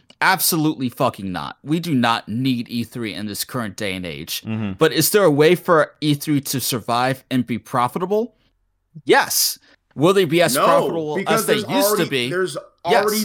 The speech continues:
Speaker 3: people
Speaker 1: No.
Speaker 3: doing exactly what they do better than them. And they have been for years.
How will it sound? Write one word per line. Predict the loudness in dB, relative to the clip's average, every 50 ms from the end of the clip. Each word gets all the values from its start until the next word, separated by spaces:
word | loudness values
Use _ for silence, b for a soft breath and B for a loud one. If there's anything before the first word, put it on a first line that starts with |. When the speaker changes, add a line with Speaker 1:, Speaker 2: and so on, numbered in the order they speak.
| -6 -8
Speaker 3:
people | -6 -4 -4 -2 0 0
Speaker 1:
No. | 0 0 0
Speaker 3:
doing | -4 -4 -2 -2 -4 -4 -6 -6 -6
exactly | -6 -6 -4 -2 -2 -2 -2 -4 -4 -6
what | -2 -2
they | -2 -2
do | -2 -4 -4 -4 -4
better | -4 -2 0 2 2 2 2
than | 0 -4 -8 -10
them. | -14 -16 -18 -20 _ _ _ _ _ _ _ _ _ _ _ _ _ _ _ -6
And | -2 0
they | 0 0
have | 2 2 2 2 2 2
been | 0 0 -2 -2
for | -2 -4
years. | -4 -2 -2 -2 0 0 -2 -4 -6 -10 -10 -10 -10 -10 -12